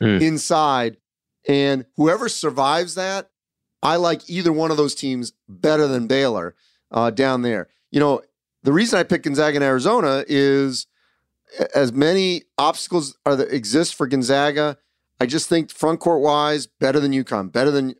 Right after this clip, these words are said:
Speaker 2: Arkansas, better than Rutgers, better than Texas Tech, uh, better than Alabama, who I think they'd have a good revenge game against. And then, you know, I'm not convinced Duke gets past Texas Tech if that happens.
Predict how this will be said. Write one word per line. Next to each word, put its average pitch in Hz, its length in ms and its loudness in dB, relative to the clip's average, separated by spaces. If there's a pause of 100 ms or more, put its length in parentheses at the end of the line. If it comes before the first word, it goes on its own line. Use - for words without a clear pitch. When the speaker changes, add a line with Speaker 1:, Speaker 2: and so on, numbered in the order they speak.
Speaker 2:
Arkansas, 113 680 -2 (400)
better 151 220 2
than 139 140 0
Rutgers, 127 420 -2
better 147 240 0
than 143 140 -4
Texas 131 360 -4
Tech, 117 400 -2 (460)
uh, 113 340 2
better 139 300 0
than 147 100 0
Alabama, 139 500 0
who 131 200 2
I 123 100 2
think 127 140 -6
they'd 123 120 0
have 123 100 0
a 117 40 -4
good 117 160 -2
revenge 117 440 0
game 113 180 0
against. 98 480 -6 (400)
And 147 160 2
then, 156 320 2 (400)
you 156 60 4
know, 151 80 4
I'm 170 180 2
not 180 180 -2
convinced 139 400 -2
Duke 151 220 2
gets 143 220 -2
past 143 600 -2 (440)
Texas 139 340 -2
Tech 147 280 0
if - 100 -14
that 120 160 0
happens. 92 500 -6